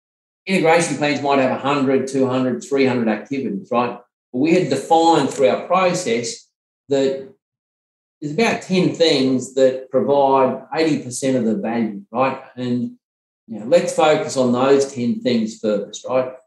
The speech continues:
Don't worry about anything else. Get those things right. And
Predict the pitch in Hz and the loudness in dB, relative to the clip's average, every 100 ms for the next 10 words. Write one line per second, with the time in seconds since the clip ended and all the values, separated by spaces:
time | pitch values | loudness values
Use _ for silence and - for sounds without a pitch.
0 | _ 143 151 147 139 131 131 170 165 131 | _ -2 2 4 4 4 4 4 4 2
1 | 120 117 - - 139 135 131 139 135 135 | 2 0 -4 -8 -4 -2 2 4 4 2
2 | 117 104 113 101 104 - _ - 117 113 | 0 0 0 0 -4 -10 _ -12 -8 -4
3 | 113 113 110 | 0 0 -2